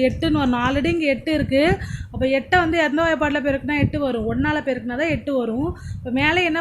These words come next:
பண்ணணும், ஒண்ணால தான் பெருக்கணும். அப்போ ஒண்ணு, எட்டு into ஒண்ணு, எட்டு, மூணு into ஒண்ணு, மூணு. இப்போ பாருங்க,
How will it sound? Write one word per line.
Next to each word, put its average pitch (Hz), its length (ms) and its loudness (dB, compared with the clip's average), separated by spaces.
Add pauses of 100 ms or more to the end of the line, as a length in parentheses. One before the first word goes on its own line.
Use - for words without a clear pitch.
பண்ணணும், 262 300 -2
ஒண்ணால 285 280 0
தான் 294 140 -2
பெருக்கணும். 247 540 -2
அப்போ 262 240 0
ஒண்ணு, 294 200 0 (240)
எட்டு 339 280 0
into 277 240 -2
ஒண்ணு, 262 180 2 (140)
எட்டு, 320 200 -6 (140)
மூணு 320 180 0 (120)
into 262 260 -4
ஒண்ணு, 285 240 2 (240)
மூணு. 262 320 4 (800)
இப்போ 311 140 0 (100)
பாருங்க, 311 260 0